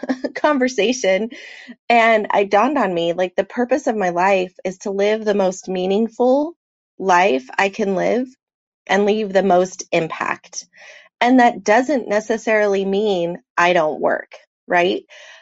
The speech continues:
And when, when for years, because all I wanted to do was be a stay-at-home mom,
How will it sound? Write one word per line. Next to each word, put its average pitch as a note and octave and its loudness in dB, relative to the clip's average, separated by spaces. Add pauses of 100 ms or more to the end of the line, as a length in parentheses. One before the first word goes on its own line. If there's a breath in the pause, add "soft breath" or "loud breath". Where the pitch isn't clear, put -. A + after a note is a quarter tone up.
(240 loud breath)
And A3 2
when, A3 0
when A3 -4
for A3 -4
years, B3+ -2
because G#3 -6
all G3+ 2
I A3 2
wanted G#3 0
to G3 -8
do A3 -4
was G#3 -2
be F3+ -2
a F3 0
stay-at-home F3+ -4
mom, A#3 0